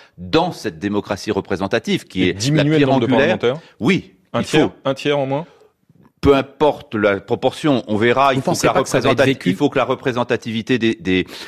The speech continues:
Speaker 1: des départements peu peuplés soit assurée. Mais oui, c'est une promesse que nous avons faite devant les Français. Alors là, je vais vous dire, sans, sans attendre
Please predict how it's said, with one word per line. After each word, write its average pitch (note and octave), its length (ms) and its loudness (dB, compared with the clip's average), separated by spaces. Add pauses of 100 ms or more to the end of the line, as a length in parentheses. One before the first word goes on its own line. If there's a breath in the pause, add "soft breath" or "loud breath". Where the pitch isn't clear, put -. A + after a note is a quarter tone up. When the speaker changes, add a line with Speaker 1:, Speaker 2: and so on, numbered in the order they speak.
(160 loud breath)
Speaker 1:
des G2 100 0
départements A#2 640 -2
peu - 240 0
peuplés C3 560 0 (160 loud breath)
soit - 260 -2
assurée. C#3 520 -2 (180 loud breath)
Mais A#2 240 0
oui, C3 340 0
c'est - 200 -2
une B2 100 -2
promesse D#3+ 440 -2
que A#2+ 100 -6
nous A2 180 -2
avons G#2+ 220 -2
faite C3 240 -4
devant A#2 140 -2
les A2 80 0
Français. D3 360 -2
Alors G#2 240 0
là, C#3 140 0
je - 60 -12
vais G#2+ 40 -10
vous G2+ 120 -10
dire, D#3+ 180 -4 (200 loud breath)
sans, C3 360 -4
sans A#2+ 240 -2
attendre A#2+ 460 -2